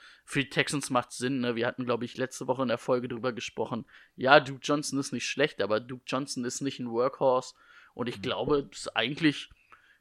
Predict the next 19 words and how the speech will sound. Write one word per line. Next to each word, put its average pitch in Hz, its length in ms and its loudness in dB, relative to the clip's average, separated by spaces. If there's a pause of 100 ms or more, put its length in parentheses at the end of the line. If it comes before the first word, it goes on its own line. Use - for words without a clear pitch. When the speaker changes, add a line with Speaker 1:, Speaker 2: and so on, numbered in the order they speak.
(200)
Speaker 1:
jetzt - 260 -6
keine 151 280 -2
schlechte 147 320 -2
Mischung, 147 360 -6
ne? 123 120 0
Mit 131 320 -4
Hyde 143 380 2
und 170 260 -4
Johnson. 170 480 -4 (1300)
Ich 135 120 -6
glaub, 139 300 4
das, - 240 -6
da 143 160 0
sind 139 200 -2
sie 151 120 2
erstmal 123 420 0
ganz 120 260 -6
gut 127 200 -14
gewappnet. 107 560 -8